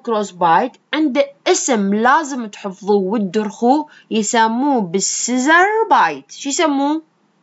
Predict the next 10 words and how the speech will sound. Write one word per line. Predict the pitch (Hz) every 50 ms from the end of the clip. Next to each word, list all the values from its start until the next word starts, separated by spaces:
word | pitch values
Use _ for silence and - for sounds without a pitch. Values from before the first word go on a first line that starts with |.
| _
بالسيزر | 214 190 208 196 - - 247 247 226 285 311 349 392 427 415 -
بايت. | 196 165 - - - _ _ _ _ _ - - _ - _ -
إذا | 330 269 269
يمتى | 226 214 254 320 480 508 453 480 440 403
يكون | - 349 -
عندي | - 302 269 277 262
سيزر | - - 254 233 247 226 208
بايت؟ | 185 185 196 202 208 240 233 - _ -
لازم | 233 233 233 208 226 226 220
يكون | 226 - - 294 311 269 -